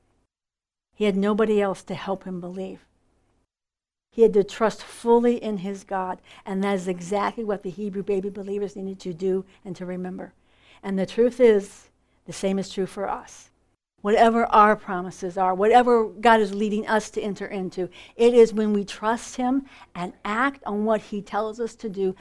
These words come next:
that that thing will manifest. We have to let God do what only God can do. Amen?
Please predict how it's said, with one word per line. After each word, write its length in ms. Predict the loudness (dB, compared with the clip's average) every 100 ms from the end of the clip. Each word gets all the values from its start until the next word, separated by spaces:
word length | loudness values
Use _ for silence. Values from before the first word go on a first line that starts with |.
| -14 -6
that 180 | -6
that 260 | -2 -4 -4
thing 280 | -8 -6 -6
will 80 | -4
manifest. 800 | -6 -6 -10 -18 -20 -20 -20 _ _ _ _ _ _ _ _ _ _ _ _ _ -8
We 200 | -6 -2
have 340 | 0 0 0
to 80 | -2
let 340 | 2 0 -2 _ _ _ 0
God 380 | 4 6 4 -2
do 380 | -6 -6 -10 -16 _ -20 -10
what 140 | -4 -2
only 320 | -2 -4 -6
God 320 | -6 -6 -8 _
can 180 | -18 -14
do. 280 | -14 -14 -18 _ _ _ _ _ _ _
Amen? 380 | -10 -6 -4